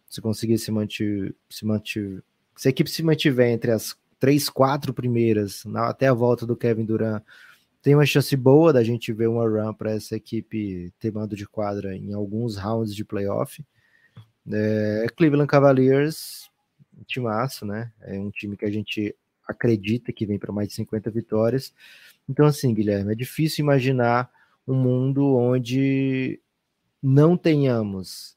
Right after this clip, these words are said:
nas semis do leste quatro dessas equipes aqui. Eu acho bem complicado. É, pode ser que o Miami Heat seja um, um,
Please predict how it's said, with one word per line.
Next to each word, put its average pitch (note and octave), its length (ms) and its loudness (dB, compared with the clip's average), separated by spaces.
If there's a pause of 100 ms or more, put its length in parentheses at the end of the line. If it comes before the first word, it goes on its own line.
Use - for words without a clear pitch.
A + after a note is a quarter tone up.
(140)
nas A#2 240 -2
semis C3+ 460 0
do G#2+ 100 -4
leste A2+ 580 -2 (960)
quatro A2+ 320 -2
dessas A#2+ 320 -4
equipes C3 380 -8
aqui. - 300 -12 (460)
Eu G2+ 220 -4
acho G#2+ 240 -6
bem G#2 160 -8
complicado. A2 600 -8 (760)
É, G2+ 300 -6
pode G#2 240 -10
ser G#2+ 100 -8
que - 140 -6
o G#2 80 -2
Miami G#2 500 -2
Heat F#2 380 -8
seja G2 420 -8
um, F#2 420 -8
um, F2+ 400 -8